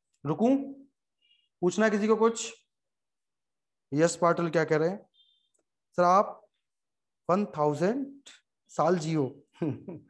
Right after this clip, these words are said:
ये तो तुम वो कह रहे हो यार, मतलब झूठी दिलासा दे रहे हो। यस पाटिल, अगर तुम्हारी ये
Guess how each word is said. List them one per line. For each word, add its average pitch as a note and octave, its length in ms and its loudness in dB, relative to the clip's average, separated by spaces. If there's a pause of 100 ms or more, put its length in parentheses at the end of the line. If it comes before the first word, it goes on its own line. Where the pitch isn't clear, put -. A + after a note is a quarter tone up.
(880)
ये E3 160 2
तो G3 100 2
तुम G3+ 200 4
वो G3+ 160 6
कह F#3 180 4
रहे F3+ 100 8
हो F#3+ 60 8
यार, F#3 240 6
मतलब F#3 480 -2
झूठी E3+ 220 -4
दिलासा F3 400 0
दे D#3 140 2
रहे D3 100 0
हो। C#3+ 240 -4 (1800)
यस A3 320 4
पाटिल, G#3 240 4
अगर G#3+ 120 4
तुम्हारी G#3+ 420 4
ये A3+ 340 0